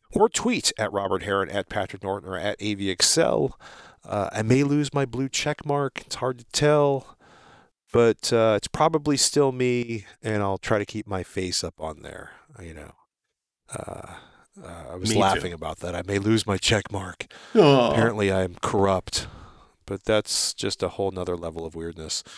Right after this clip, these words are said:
Speaker 2: I thought I might care about that, but I really don't.
Speaker 1: It's not so much that I care about it, but it was nice to, that it made it that much harder to imitate people.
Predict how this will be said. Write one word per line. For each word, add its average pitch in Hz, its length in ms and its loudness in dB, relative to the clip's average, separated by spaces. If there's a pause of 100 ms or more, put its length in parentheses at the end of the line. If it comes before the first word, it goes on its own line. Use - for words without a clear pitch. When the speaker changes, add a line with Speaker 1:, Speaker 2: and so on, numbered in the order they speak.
(280)
Speaker 2:
I - 60 -4
thought 208 240 6
I 202 60 10
might 202 200 4
care 196 180 4
about 190 260 2
that, 180 180 -2
but 156 100 0
I 143 40 2
really 127 260 4
don't. - 300 -8 (580)
Speaker 1:
It's - 400 4
not 190 140 -2
so 269 100 0
much 277 120 0
that 127 100 2
I 95 80 0
care 113 300 0
about 147 220 2
it, 135 120 -2
but 120 80 0
it 113 40 0
was 104 160 -2
nice 113 360 0
to, 98 260 -4 (380)
that 104 240 0
it 92 120 -4
made 101 280 0
it 92 200 -2
that 101 220 2
much 101 200 -4
harder 101 440 -2
to - 260 -10
imitate 117 520 -8
people. 160 420 -6